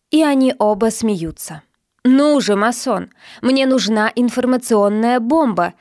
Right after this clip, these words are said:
Подумай об этом и расскажи мне во время нувара».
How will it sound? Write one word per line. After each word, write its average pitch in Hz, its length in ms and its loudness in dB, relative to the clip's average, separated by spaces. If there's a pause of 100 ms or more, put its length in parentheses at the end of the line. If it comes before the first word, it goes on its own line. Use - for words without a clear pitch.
(180)
Подумай 294 500 2
об 208 100 0
этом 196 280 0
и 294 160 -2
расскажи 247 500 0
мне 285 220 2
во 262 140 0
время 214 340 0
нувара». 175 560 -2